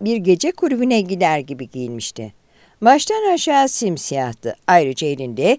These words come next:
siyah deri bir çanta vardı. Double Down'ın yanında onu gören McCaleb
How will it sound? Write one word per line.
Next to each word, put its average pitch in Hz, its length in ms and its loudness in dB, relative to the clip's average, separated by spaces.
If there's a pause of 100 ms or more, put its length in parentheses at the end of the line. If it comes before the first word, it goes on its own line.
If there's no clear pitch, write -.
(160)
siyah 294 440 -2
deri 269 260 0
bir 196 160 0
çanta 147 540 -4
vardı. 127 440 -2 (460)
Double 311 400 4
Down'ın 147 320 0
yanında 135 720 -4
onu 226 260 -2
gören 185 480 0
McCaleb 127 640 -6